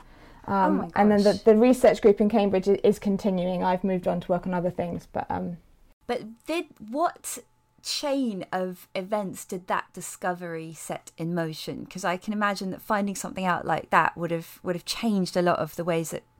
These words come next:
Speaker 2: people worked and thought about things.
Speaker 1: Uh, yeah, it definitely has. So I guess for the few,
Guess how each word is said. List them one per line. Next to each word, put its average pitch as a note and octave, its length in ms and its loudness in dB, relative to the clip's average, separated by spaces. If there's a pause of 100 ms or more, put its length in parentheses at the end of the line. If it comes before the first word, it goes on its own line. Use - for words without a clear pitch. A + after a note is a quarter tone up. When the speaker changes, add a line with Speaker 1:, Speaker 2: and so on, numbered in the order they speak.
Speaker 2:
people F3 280 -6
worked F3 420 -2
and E3+ 280 -6
thought F#3+ 200 2
about - 280 -2
things. - 460 -10 (1300)
Speaker 1:
Uh, C#4 240 10 (100)
yeah, B3 260 8
it B3+ 60 4
definitely C#4 360 6
has. G#3 300 2
So B3+ 380 10
I - 120 6
guess B3 220 8
for - 180 -6
the B3+ 100 4
few, B3 480 2